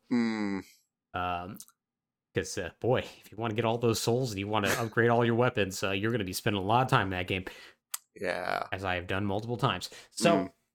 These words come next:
Speaker 2: in twenty thirty-six, Soma and Mina are hanging out in the city when a witch named Selena For-, uh, Fortner shows up, teleports in,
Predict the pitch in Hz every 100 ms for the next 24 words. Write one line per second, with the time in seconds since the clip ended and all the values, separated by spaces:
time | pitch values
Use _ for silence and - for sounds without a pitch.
0 | _ _ _ 180 226 - - 285 320 285
1 | 277 - - - - - - 294 339 262
2 | 120 123 254 156 107 123 113 110 98 -
3 | 214 247 175 220 131 110 - 202 269 220
4 | 123 113 87 98 175 - - 190 135 147
5 | 127 - - 202 269 285 220 - - 165
6 | 190 185 117 107 110 - - 233 170 98
7 | 98 98 - 131 220 117 92 - _ _
8 | _ _ _ - 208 285 277 247 160 147